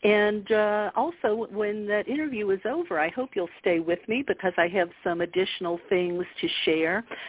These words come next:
uh, after the interview. So please get comfortable and, um,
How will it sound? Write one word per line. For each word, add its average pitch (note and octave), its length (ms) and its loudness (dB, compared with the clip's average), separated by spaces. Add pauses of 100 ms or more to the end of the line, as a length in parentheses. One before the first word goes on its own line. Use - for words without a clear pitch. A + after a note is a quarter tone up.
(160)
uh, F3 280 4
after E3 380 2
the G#3 160 -2
interview. D4 540 0 (120)
So F3+ 140 4
please G3 400 -2 (120)
get F3 180 -2
comfortable G#3+ 720 -4 (440)
and, F#3 500 4
um, E3+ 520 2